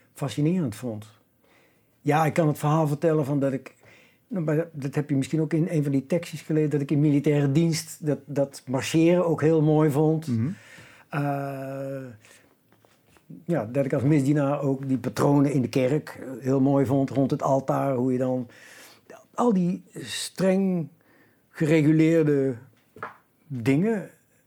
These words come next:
Speaker 1: vond ik, eh, ja, op een of andere manier vond ik, sprak mij dat heel erg aan. Maar ik zou nog niet kunnen zeggen waarom.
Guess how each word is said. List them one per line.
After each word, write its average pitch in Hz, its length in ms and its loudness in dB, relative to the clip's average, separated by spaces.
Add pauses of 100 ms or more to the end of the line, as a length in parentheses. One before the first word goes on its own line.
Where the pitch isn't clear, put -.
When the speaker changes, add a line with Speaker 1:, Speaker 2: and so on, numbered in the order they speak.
(800)
Speaker 1:
vond - 260 -8
ik, - 200 -10
eh, 160 1000 -12
ja, 131 360 -6 (320)
op 123 120 -18
een 165 80 -8
of 147 100 -8
andere 151 100 -4
manier 139 180 -2
vond 127 160 -8
ik, 135 120 -8 (480)
sprak - 320 -6
mij 147 120 0
dat 139 140 -4
heel 147 200 -2
erg 139 280 -4
aan. 151 420 -4 (1160)
Maar 151 120 -4
ik - 60 -8
zou 175 100 2
nog 196 180 0
niet 160 120 -2
kunnen 139 200 0
zeggen 123 220 -2
waarom. 131 460 0